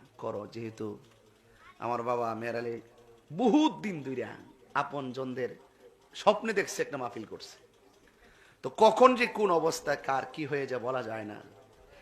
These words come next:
এই জন্য আমি এই মাহফিলটা দিয়েছি। আমার একটা টার্গেট হলো যে প্রতি বছর অন্তত চার ডিউতে চারটা মাহফিল করা। প্রথম মাহফিল করছি উত্তরপাড়া, এখন মাহফিল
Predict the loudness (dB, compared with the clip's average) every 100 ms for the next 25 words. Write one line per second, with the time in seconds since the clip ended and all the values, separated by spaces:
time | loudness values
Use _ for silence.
0 | -6 -2 2 4 4 4 0 -2 -4 -6
1 | -6 -6 -6 -10 -8 -6 -4 -2 -2 -4
2 | 0 0 -2 -4 -4 -4 -6 -10 -20 -20
3 | -20 -20 -20 -20 -8 -6 0 0 0 -2
4 | -2 0 0 0 -2 -2 0 0 0 -4
5 | -4 -6 -6 -6 -6 -6 -6 -8 -12 -12
6 | -14 -16 -20 -20 -20 _ _ _ _ -2
7 | 0 2 2 2 2 -4 -6 -6 -6 -6
8 | -6 -8 -4 -4 -4 -10 -18 -20 -20 -20
9 | -20 -20 -6 -4 -2 -2 0 -2 -2 -6